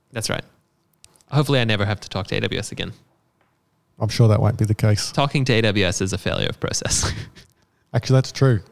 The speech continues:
Speaker 2: They've failed. If you have to actually get in touch with them, they've failed.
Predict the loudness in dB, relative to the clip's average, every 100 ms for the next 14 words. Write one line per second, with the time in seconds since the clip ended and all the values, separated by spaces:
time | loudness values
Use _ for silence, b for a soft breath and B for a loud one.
0 | _ 0 0 4 4 4 2 0 2 4
1 | 2 2 2 2 2 2 2 2 -4 0
2 | 2 4 0 0 0 4 2 4 2 2